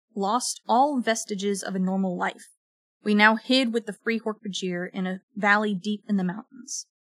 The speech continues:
And we had lost the morphing cube. The Yeerks had it. My brother Tom had taken it, and, when I might have stopped him, Cassie had let him and it go. With that act, Cassie had surrendered our edge, our one great advantage, that we alone had the power to morph.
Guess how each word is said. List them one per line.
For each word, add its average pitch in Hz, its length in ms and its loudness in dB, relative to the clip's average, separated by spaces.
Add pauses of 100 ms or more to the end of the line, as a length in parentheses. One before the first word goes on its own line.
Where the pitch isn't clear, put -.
(220)
And 214 120 2
we 220 120 4
had 202 160 0
lost 190 380 0
the 220 60 0
morphing 190 480 0
cube. - 280 -12 (240)
The 196 140 0
Yeerks 208 360 2
had - 200 -10
it. - 100 -20 (200)
My 196 80 -2
brother 214 280 2
Tom 208 380 2
had 208 160 -4
taken 180 320 -6
it, 180 120 -8 (120)
and, 190 460 0
when 196 120 -2
I 185 120 0
might 190 320 2
have 233 160 -6
stopped - 440 0
him, 170 340 -10
Cassie 185 380 -4
had 190 260 -6
let 185 220 -2 (100)
him 185 380 -2
and 190 260 -2
it 180 240 -10 (200)
go. - 340 -6 (880)
With 254 240 2
that 285 220 6
act, 190 360 0
Cassie 208 340 -2
had 208 180 -2
surrendered 190 460 -2
our 185 240 -4
edge, 185 400 -6
our 196 160 0
one 196 320 2
great 190 260 -2
advantage, 175 600 -8
that - 180 -6
we 202 160 0
alone 185 360 0
had 180 160 -8
the - 60 -14
power 175 340 -6
to - 120 -10
morph. - 340 -8